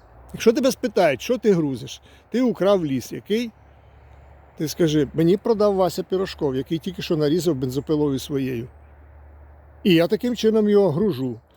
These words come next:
Ну, можливо, ти получиш штраф за самоуправство і за кубатуру цього лісу. Але коли ти пиляєш, то тебе реально можуть по звуку вичислити. А коли ти забираєш, заїхав, е,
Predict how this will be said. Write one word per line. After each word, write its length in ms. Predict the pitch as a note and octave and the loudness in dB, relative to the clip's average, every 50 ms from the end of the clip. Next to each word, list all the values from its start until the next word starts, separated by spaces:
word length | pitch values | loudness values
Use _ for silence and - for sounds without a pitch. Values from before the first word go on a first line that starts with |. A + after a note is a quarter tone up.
| _ - - - - _ _ | _ -20 -20 -20 -20 _ _
Ну, 240 | G3 A#3 D4+ D4+ C4+ G#3+ | 0 2 2 2 0 4
можливо, 560 | G3+ A#3 C4 G3+ F3 A3 A3 F#3+ E3 D3 D3 | 4 6 6 6 4 4 4 6 4 4 2
ти 120 | - F#3+ E3 | 0 -2 -2
получиш 440 | - G#3 G3+ F#3 E3 - F3+ D#3 | 0 0 2 2 0 0 -2 -4
штраф 440 | - - - G3 E3+ D#3+ C#3+ - - - - | -6 -4 -2 -2 -2 -2 -2 -6 -10 -10 -8
за 360 | D#3 B2 D#3 F3 E3 D3+ C#3 G#2 - - | -4 -2 0 2 2 0 -2 -4 -8 -8
самоуправство 800 | - - F#3 E3 D#3+ D#3+ C3+ - F#3 E3+ D#3 C#3 - - D3 - - | -2 -2 0 2 2 0 0 0 0 0 0 0 -2 -6 -8 -6 -4
і 100 | F3 C#3 | -4 -4
за 140 | B2 D#3 D3+ | -2 -2 -2
кубатуру 640 | - E3 D3+ E3 E3+ - - E3+ D#3+ C#3+ C3+ A#2+ - - - - - - | -4 -2 -2 -2 -2 0 0 0 0 0 -2 -4 -6 -10 -20 -20 -18 -8
цього 300 | - - D#3+ B2 C#3 C#3 | -2 0 0 2 2 0
лісу. 380 | C#3+ C3+ D3+ D#3 - - C4 C#4+ - - - - - _ _ _ - _ _ - - - - - - - - _ _ | 2 2 0 0 0 -2 -4 -4 -6 -14 -20 -20 -20 _ _ _ -20 _ _ -20 -20 -20 -20 -20 -20 -20 -20 _ _
Але 220 | - F3+ F#3 G#3 A3 | 0 2 2 2 4
коли 220 | - A#3+ A#3+ B3 | 2 2 0 0
ти 140 | - A#3+ G#3+ | 0 -2 -4
пиляєш, 480 | - B3 A#3+ B3+ C4+ C4+ C4+ B3+ G#3 - | -2 -2 0 2 2 4 4 2 2 0
то 100 | - F#3+ | -4 -6
тебе 420 | B3 A3+ G3+ A#3 A3+ A3+ A3 A3 | -4 0 2 2 4 4 2 2
реально 340 | A3 B3 C4+ B3+ A#3 G3+ F3 | 2 2 2 2 2 2 2
можуть 260 | F3 E3 C3+ D3+ C3+ | 2 0 0 -2 -6
по 160 | - - D#3 | -4 -4 -4
звуку 340 | C3+ F3+ F#3 F3 D3+ - E3+ | -2 -2 -2 -2 0 0 0
вичислити. 500 | D3+ D3 C3 - - B2 - C#3+ B2+ - - | 2 2 -2 -2 -6 -8 -8 -8 -8 -6 -6
А 80 | F#3 | -8
коли 260 | D3 - A#3+ B3 C4+ A3 | -4 -2 0 0 0 0
ти 600 | - B3 B3 B3 A#3+ A#3 A#3 A3+ A3 A3 G#3 F3 | 2 2 4 4 4 6 6 6 6 6 4 4
забираєш, 580 | G3+ G#3 G#3 A3+ A#3 A#3+ B3 A#3 A3 F#3+ D#3+ | 2 4 4 2 2 4 4 4 4 4 4
заїхав, 580 | D3 F3+ F#3 G3+ A3+ - - F3+ F3 D#3+ D#3 E3 | 2 0 0 0 0 -2 0 0 0 0 0 0
е, 120 | D#3+ D3+ | -2 -2